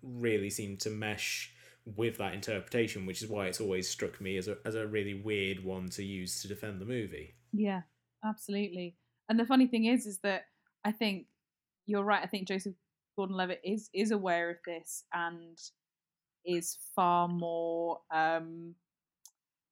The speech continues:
Speaker 2: is far more charming as Tom than Tom has any right to be.
Speaker 1: But also there's, like, I was just thinking now, if you were to do, like,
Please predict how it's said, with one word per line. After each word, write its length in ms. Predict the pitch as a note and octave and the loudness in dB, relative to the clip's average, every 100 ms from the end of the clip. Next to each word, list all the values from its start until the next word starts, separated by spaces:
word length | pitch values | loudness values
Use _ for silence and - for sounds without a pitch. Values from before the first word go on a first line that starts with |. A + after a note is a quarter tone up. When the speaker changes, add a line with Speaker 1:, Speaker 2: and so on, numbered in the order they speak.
| _ _ _ _ _ _ | _ _ _ _ _ _
Speaker 2:
is 100 | G3 | -8
far 220 | - A3+ | 4 6
more 180 | G#3 F#3 | 6 4
charming 720 | F#3 - G#3+ G3 F3+ F3 E3+ F3 _ | 0 4 4 4 0 -4 -8 -16 _
as 160 | F#3 F3 | -4 -4
Tom 300 | - F#3+ F3+ | 0 0 0
than 140 | F#3 | -2
Tom 380 | F3+ G3 F3+ F3 - | -2 -2 -2 -6 -12
has 240 | F3+ F#3 F3+ | -4 -2 -2
any 180 | F3 E3+ | -4 -2
right 360 | F#3 G#3 G3+ | 2 2 0
to 120 | - | -6
be. 480 | F3 D#3+ D3 D#3 F#3 - _ _ - | -8 -10 -8 -8 -8 -10 _ _ 2
Speaker 1:
But 120 | D3 | 6
also 200 | D3+ D3 | 6 6
there's, 160 | C3+ A#2+ | 2 2
like, 220 | A#2+ A2 | 2 2
I 100 | B2+ | 4
was 120 | B2 | 4
just 220 | B2 A#2+ - | 2 -4 -2
thinking 340 | C3 A#2+ A2+ | -2 -2 -4
now, 220 | A2 G#2+ | 0 0
if 160 | G#2 - | 0 0
you 80 | A2+ | -2
were 80 | |
to 100 | G#2 | -2
do, 220 | A#2 A2 G#2 | 0 0 0
like, 480 | G2+ G2+ G2 - | 0 -2 -4 -10